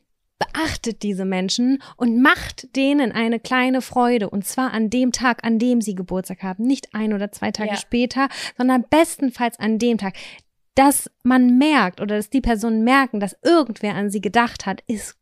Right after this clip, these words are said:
Speaker 1: ganz viel wert. Und es kann wirklich ein, ein kleiner, kleiner selbst, ein, ein gekaufter Donut sein mit einer Kerze rein und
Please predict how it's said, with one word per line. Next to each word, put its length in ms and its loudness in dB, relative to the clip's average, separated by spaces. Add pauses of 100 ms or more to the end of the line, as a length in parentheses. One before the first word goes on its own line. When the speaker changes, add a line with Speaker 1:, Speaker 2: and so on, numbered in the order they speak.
Speaker 1:
ganz 460 2 (100)
viel 460 -4 (140)
wert. 320 0 (260)
Und 100 0
es 200 -6
kann 400 0
wirklich 360 -4 (240)
ein, 100 -2 (200)
ein 160 -6
kleiner, 540 -2
kleiner 280 -2
selbst, 400 -4
ein, 140 -2
ein 220 -2
gekaufter 640 0
Donut 400 2
sein 180 -2
mit 160 -6
einer 140 -4
Kerze 480 -2
rein 320 0
und 360 0